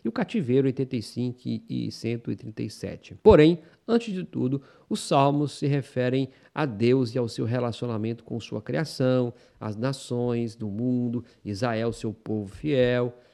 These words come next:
Ele é considerado um Deus poderoso e, ao mesmo tempo, um Pai bondoso, um Deus que se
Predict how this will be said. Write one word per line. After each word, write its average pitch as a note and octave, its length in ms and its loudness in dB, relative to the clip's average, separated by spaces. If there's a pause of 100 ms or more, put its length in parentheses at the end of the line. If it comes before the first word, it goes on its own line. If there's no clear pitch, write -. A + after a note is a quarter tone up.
(180)
Ele F3+ 320 6
é D3+ 260 4 (180)
considerado C#3 880 2
um D#3+ 160 0
Deus C#3+ 300 -2
poderoso B2 800 -2 (320)
e, B3 40 -2
ao C4+ 80 4
mesmo D4 300 4
tempo, D3+ 580 2
um D3+ 180 0
Pai C3 320 0
bondoso, A2+ 840 -2 (160)
um D3 120 0
Deus D3+ 300 2
que D3 100 -12
se C3+ 200 -8